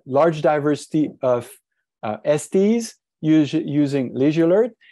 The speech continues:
It seems that by doing a composite, uh, of the wells that are positive, you can pick up diversity, uh, as well, and that most likely represent diversity that you have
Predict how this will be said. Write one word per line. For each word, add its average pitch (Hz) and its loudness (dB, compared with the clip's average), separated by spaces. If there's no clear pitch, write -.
It 151 0
seems 196 2
that 156 2
by 147 2
doing 160 2
a 139 -4
composite, 160 -2
uh, 120 -4
of 127 -4
the 123 2
wells 165 4
that 147 2
are 127 0
positive, 156 0
you 135 0
can 131 -2
pick 147 -2
up 135 0
diversity, 139 0
uh, 185 0
as 160 -4
well, 170 2
and 131 -2
that 127 -4
most 156 0
likely 160 0
represent 135 -2
diversity 127 -2
that 120 -4
you 117 -10
have 127 -6